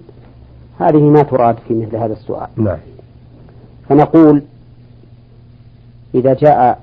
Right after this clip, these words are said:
Speaker 1: الإنسان ليصلي مع الجماعة والصف تام، فإنه يصلي خلف الصف وحده مع الجماعة.
Speaker 2: نعم.
Speaker 1: ولا يسحب أحدا، وذلك لأن سحبه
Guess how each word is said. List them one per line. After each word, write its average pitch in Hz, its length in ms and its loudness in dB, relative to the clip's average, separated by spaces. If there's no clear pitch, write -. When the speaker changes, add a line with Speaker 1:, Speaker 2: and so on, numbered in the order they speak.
Speaker 1:
الإنسان 117 600 -6
ليصلي 117 440 -4
مع 113 160 -4
الجماعة 117 500 -4
والصف 117 400 -8
تام، 147 320 -2
فإنه 127 540 -2
يصلي 127 500 -4
خلف 123 360 -6
الصف - 460 -8
وحده 113 440 -8
مع 139 140 0
الجماعة. 113 460 -6
Speaker 2:
نعم. 92 200 -4
Speaker 1:
ولا 143 460 2
يسحب 127 500 -8
أحدا، 120 580 -4
وذلك 147 540 0
لأن 131 400 -2
سحبه 123 680 -6